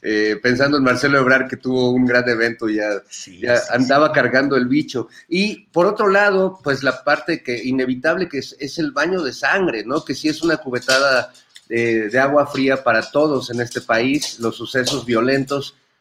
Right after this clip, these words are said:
Speaker 1: que siempre están ahí,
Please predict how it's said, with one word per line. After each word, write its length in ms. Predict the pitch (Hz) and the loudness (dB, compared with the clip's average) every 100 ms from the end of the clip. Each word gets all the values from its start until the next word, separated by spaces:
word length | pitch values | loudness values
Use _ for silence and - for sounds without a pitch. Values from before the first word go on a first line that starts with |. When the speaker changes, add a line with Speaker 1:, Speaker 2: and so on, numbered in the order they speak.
| _ _ | _ _
Speaker 1:
que 840 | 135 131 131 131 127 127 127 123 123 - - | 0 2 4 4 2 2 0 -2 -6 -18 -16
siempre 400 | - 202 247 247 | -4 -2 -2 -2
están 220 | 240 233 | -2 0
ahí, 280 | 233 311 | 0 -2